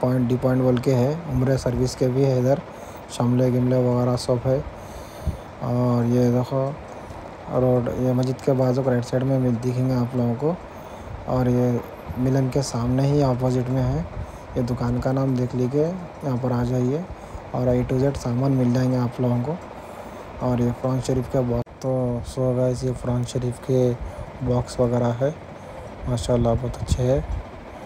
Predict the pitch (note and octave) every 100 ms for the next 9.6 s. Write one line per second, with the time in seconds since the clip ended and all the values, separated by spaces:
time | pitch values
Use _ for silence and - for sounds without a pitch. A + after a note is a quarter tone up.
0 | - - - - - C3 B2 A#2 B2 B2+
1 | B2+ B2 A#2+ A#2+ B2 B2+ B2 B2 B2 C#3
2 | - - - - - - - - - -
3 | - - - - - - C3 C3 B2 -
4 | B2+ B2 B2+ B2 B2 B2 B2 B2 B2 C3
5 | B2 B2 B2 B2+ B2 B2 A#2+ - A#2 C3+
6 | - - - - - - - - - -
7 | - - - - - - - - - -
8 | - - - - C#3 B2+ - B2 A#2+ A2+
9 | - B2 A#2+ A#2 A2 B2+